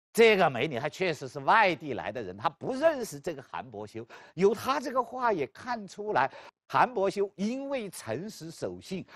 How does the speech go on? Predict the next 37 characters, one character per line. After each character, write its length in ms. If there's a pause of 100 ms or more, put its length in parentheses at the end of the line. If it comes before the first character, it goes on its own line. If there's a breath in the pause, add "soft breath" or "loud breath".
(140)
而 220
声 280
名 240
远 240
扬， 240
别 140
人 140
都 180
知 160
道 140
他 180
是 200
言 240 (100)
不 220 (140)
二 300 (340)
价。 140 (1200)
诚 320
信 260 (320)
是 220
一 160
种 240
高 420
尚 200
的 120
品 460
德， 180 (960)
其 220
实 140
它 200
还 320
是 180
一 160
种 180 (720)
人 240
生 240
智 200
慧。 200